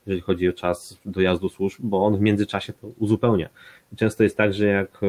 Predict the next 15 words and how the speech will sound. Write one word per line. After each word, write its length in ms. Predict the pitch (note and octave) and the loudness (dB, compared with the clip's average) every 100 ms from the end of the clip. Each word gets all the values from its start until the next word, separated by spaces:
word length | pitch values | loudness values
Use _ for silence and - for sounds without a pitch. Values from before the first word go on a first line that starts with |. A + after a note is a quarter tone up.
| F#2+ | -2
przyjeżdża 360 | - G2+ F#2 G2 | 0 0 0 -2
karetka 360 | G2 F#2+ - | 0 -2 -2
na 80 | F#2 | -2
miejsce, 320 | F2+ F2 - | -2 -4 -6
to 140 | F#2 E2 | -8 -8
wiecie, 280 | E2 - | -8 -8
że 100 | F2+ F2+ | -6 -6
oni 260 | F#2 F#2 F2+ - | -6 -8 -10 -14
po 60 | |
prostu 280 | F#2 G2 G#2 | -8 -8 -4
w 20 | |
drodze 280 | G2 C3 G#2+ | 2 2 4
dostają 520 | F#2+ - F2+ F2+ F2 - | 0 0 0 0 -2 -8
brakujące 540 | F#2 F#2+ - F2+ E2 F2 | -2 -2 0 -2 -2 -6
informacje. 520 | - E2+ E2+ - | -6 -8 -8 -10